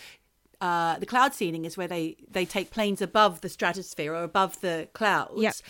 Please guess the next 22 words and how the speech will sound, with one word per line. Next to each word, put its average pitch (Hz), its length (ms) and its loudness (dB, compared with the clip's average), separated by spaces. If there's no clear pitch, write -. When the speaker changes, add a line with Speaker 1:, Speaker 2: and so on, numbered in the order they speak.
Speaker 1:
and 196 180 2
then 185 120 2
sprinkle 185 920 -2
iodine 151 840 0
and 160 160 -6
salt, 220 500 -2
isn't 175 320 -10
it, 233 200 -4
mixed 175 320 -8
together? 175 540 0
I - 260 -8
Speaker 2:
Some, 277 260 4
Speaker 1:
can't 185 100 -2
Speaker 2:
some 247 220 2
Speaker 1:
remember. 240 140 -4
Speaker 2:
kind 208 180 0
of 185 80 -6
fo-, - 280 -8
like, 175 320 -6
potion-y 180 540 -4
thing 180 280 -8
they 170 180 -6